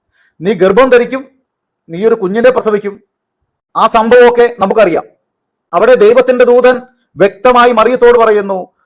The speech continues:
"അത്യുന്നതന്റെ ശക്തി നിന്റെ മേൽ ആവസിക്കും." അവിടെ സ്വർഗത്തിൽ നിന്ന് ഒരു ശക്തി ഇറങ്ങി വരികയാണ്. എങ്ങോട്ട്? പരിശുദ്ധ കന്യകാമറിയത്തിന്റെ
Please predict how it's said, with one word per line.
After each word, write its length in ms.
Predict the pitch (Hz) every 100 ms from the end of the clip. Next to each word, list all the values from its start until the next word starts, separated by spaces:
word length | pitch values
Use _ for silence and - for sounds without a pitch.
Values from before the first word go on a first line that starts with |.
| _ _
"അത്യുന്നതന്റെ 920 | 190 208 - 285 277 269 247 247 240
ശക്തി 640 | 240 196 - - 226 - _
നിന്റെ 440 | 170 208 233 240 262
മേൽ 400 | 254 269 302 - _ _
ആവസിക്കും." 640 | 147 170 196 - 185 127 - _ _ -
അവിടെ 560 | 175 240 262 349 - _ _ _ _ _
സ്വർഗത്തിൽ 640 | - 233 254 302 302 294
നിന്ന് 360 | 277 254 240 147 _ _ _ 196
ഒരു 120 | 220
ശക്തി 800 | 233 214 - - 302 294 - _ _ _ _ _ _ _ _
ഇറങ്ങി 480 | 190 214 254 262 277
വരികയാണ്. 580 | 226 214 226 202 151 139
എങ്ങോട്ട്? 380 | 160 190 190 185 _ _ _ _ _ _ _ _ _ _ -
പരിശുദ്ധ 340 | 202 226 269
കന്യകാമറിയത്തിന്റെ 1300 | 254 214 240 254 269 254 240 240 240 220 208 202